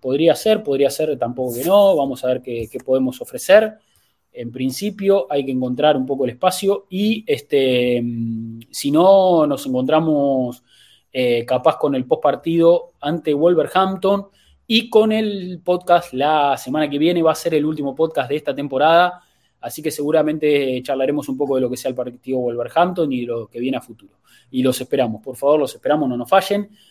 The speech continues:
ya sea acá en el stream o si no, escuchándonos en diferido, en Spotify, YouTube, lo que sea, la plataforma que mejor les siente.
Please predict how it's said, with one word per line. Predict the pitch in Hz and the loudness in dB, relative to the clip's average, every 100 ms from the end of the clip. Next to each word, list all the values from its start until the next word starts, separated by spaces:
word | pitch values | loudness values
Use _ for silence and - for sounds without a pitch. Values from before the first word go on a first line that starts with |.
| _ | _
ya | - 127 | -8 -4
sea | 151 143 139 - | 0 2 2 -2
acá | 127 151 | 0 0
en | 143 | 2
el | 127 | -2
stream | 165 180 190 - | 0 -2 -2 -10
o | 123 | -10
si | - | -6
no, | 143 | -6
escuchándonos | 139 131 143 135 139 139 - | -6 -6 -4 -2 -2 -6 -8
en | 127 | -8
diferido, | 120 127 147 151 156 - | -4 0 2 4 4 0
en | 123 | -8
Spotify, | - 131 131 127 127 127 _ - | -6 -6 -6 -2 -2 -2 _ -8
YouTube, | 131 135 135 131 131 - | -6 -4 -2 -2 -4 -6
lo | 123 | -6
que | 123 | -6
sea, | - 131 131 135 - _ _ _ | -4 2 4 2 -8 _ _ _
la | 117 | -8
plataforma | 123 120 117 135 131 | -4 -4 -4 0 0
que | 120 | -2
mejor | 120 135 | -6 -4
les | 127 | -6
siente. | - 104 101 | -6 -12 -14